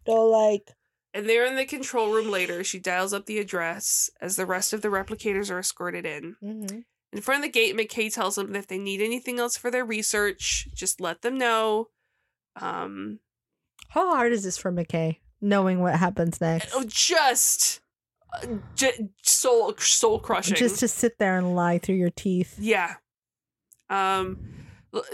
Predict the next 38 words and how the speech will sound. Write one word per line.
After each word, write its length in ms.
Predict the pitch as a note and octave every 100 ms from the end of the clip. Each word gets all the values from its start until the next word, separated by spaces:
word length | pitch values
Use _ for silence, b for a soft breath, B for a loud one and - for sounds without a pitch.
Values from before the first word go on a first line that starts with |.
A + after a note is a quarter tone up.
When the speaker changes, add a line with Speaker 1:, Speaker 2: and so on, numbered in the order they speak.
| -
Speaker 2:
there's, 380 | A3+ A#3 A3+ -
you, 180 | A3 A3+
you 160 | A#3 G#3+
can't 340 | - C4+ C4+
leave 160 | D4 C#4+
the 80 |
planet. 600 | C4+ - A#3 A3+ A3 G#3 - _ _ _
We're 260 | G#3 G3+ G3+
the 120 | G3+
only 180 | G3 G#3+
planet 260 | A3 B3 G#3
you 60 |
can 160 | B3 A#3+
contact. 920 | A3 F#3 F#3+ G3 E3+ F3 - - - - _ _ _
Um, 260 | G#3+ F#3 G3
they 120 | F3+
have 400 | G3+ G3+ G3+ G3
Weir's 460 | - F#3+ G3+ A3+ A#3
word, 460 | G#3+ G#3+ G#3 A3 C4+ _ _ _ _ _ _ _
and 300 | F3+ F3+ F3+
she 160 | - G3+
tells 260 | A#3 G#3 G#3
Wers-, 260 | G3 G3+ -
Woolsey, 640 | G3+ G3 G3+ G#3+ G#3 G#3+ - -
um, 480 | - - - - -
good 180 | - G3
luck 300 | G3+ B3+ -
and 140 | A3+
some 140 | A3 A3
comfort 500 | - A3 G#3+ A3+ G3+
to 100 | G#3+
know 220 | F#3+ F#3
Atlantis 500 | - F#3+ D3 G#3 G#3
is 80 | G#3
in 60 |
capable 380 | G#3 G#3 G3+ G#3
hands. 160 | G#3+ B3+
Speaker 1:
Oh, 1160 | A#3+ A3 G#3 G3+ G3 F#3+ F#3 F#3 F3+ E3+ G3+